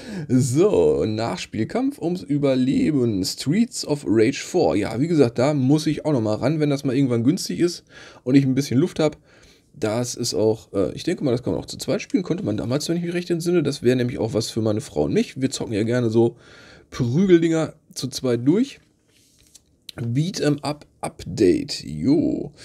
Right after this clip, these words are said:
Wer gerne auf Konsole die Handkanten schwingt, hat es heute dank zahlreicher Editionen, D L Cs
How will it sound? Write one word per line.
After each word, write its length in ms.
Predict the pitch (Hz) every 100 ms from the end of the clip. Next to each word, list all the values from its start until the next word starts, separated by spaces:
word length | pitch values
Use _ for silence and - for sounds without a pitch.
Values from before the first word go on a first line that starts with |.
| - - - _
Wer 180 | 101 139
gerne 300 | 185 240 -
auf 160 | 147 -
Konsole 640 | 127 123 143 185 226 185
die 140 | 147
Handkanten 400 | 156 156 160 135
schwingt, 360 | 143 - 127 -
hat 120 | 117
es 160 | - -
heute 260 | 110 -
dank 180 | 90 107
zahlreicher 480 | - 80 69 73 -
Editionen, 760 | 82 - - - 156 196 180 147
D 120 | 98
L 100 | 101
Cs 480 | - 170 180 -